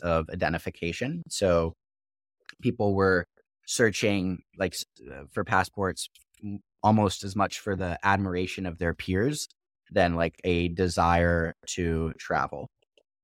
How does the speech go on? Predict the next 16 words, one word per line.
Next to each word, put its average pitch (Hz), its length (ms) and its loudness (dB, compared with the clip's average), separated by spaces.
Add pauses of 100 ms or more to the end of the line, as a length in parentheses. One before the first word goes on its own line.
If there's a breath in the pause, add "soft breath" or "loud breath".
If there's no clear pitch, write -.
(120)
So 104 440 4 (400)
then, 120 280 4
like, 92 240 -2 (880)
after 101 280 0
the 92 80 -2
First 95 260 -2
World 90 220 -10
War, 110 640 4
the 104 160 -4
League 95 220 0
of 92 100 -2
Nations 95 600 0
introduced 92 500 -2
this, - 180 -6
like, 78 160 -6 (100)
worldwide 92 520 -4